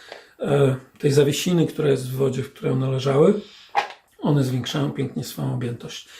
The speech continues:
E, płuczemy je, żeby wypłukać z nich enzymy, e, hamujące kiełkowanie. W momencie, kiedy te enzymy wypłuczemy, nawet jeżeli one były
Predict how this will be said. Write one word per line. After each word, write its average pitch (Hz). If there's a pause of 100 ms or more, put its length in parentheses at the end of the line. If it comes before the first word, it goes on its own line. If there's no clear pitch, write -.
(360)
E, 151
płuczemy 220
je, 208
żeby 190
wypłukać 185
z 143
nich 175
enzymy, 175
e, 151
hamujące 170
kiełkowanie. 156 (1080)
W -
momencie, 185
kiedy 156
te 147
enzymy 147
wypłuczemy, 160
nawet 185
jeżeli 160
one 156
były 139